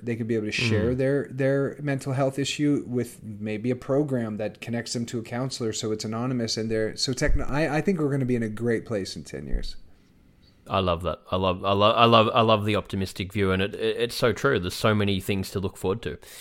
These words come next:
Speaker 2: Um, what would you say is your personal definition of happiness?
Speaker 1: Doing what I said I would do when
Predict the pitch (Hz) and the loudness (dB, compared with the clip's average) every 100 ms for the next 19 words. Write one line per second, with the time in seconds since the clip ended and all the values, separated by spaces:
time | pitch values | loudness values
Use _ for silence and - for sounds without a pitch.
0 | - - - 107 110 117 - - _ - | -20 -14 4 6 6 4 -4 -20 _ 4
1 | 143 165 147 143 139 117 110 98 104 87 | 8 8 6 4 6 6 6 2 2 10
2 | - 98 - 98 87 82 85 92 85 - | 10 10 8 6 6 2 0 2 4 4
3 | 78 - 87 82 67 - - - - _ | 0 0 -4 -4 -8 -10 -18 -20 -20 _
4 | _ _ - - - - _ - - - | _ _ -20 -20 -20 -20 _ -20 -20 -20
5 | - - _ - _ _ _ _ _ _ | -20 -20 _ -20 _ _ _ _ _ _
6 | _ - - - - - - - - - | _ -20 -20 -12 -10 -8 -10 -12 -18 -20
7 | - - - - 113 139 156 175 185 180 | -20 -20 -18 -8 2 4 4 4 2 -2
8 | - - _ _ _ _ - _ _ _ | -8 -20 _ _ _ _ -20 _ _ _
9 | - 107 110 127 135 - - - _ _ | -12 -8 0 0 0 -6 -12 -16 _ _
10 | _ - 120 117 - - 110 107 98 98 | _ -8 -6 -4 -4 0 2 2 -2 -4
11 | 107 107 104 101 107 101 117 131 120 - | -4 -4 -4 -4 -2 0 -2 -6 -12 -20
12 | _ _ _ _ _ - - 104 113 123 | _ _ _ _ _ -18 -12 -6 0 2
13 | 123 127 123 - | 2 2 0 -4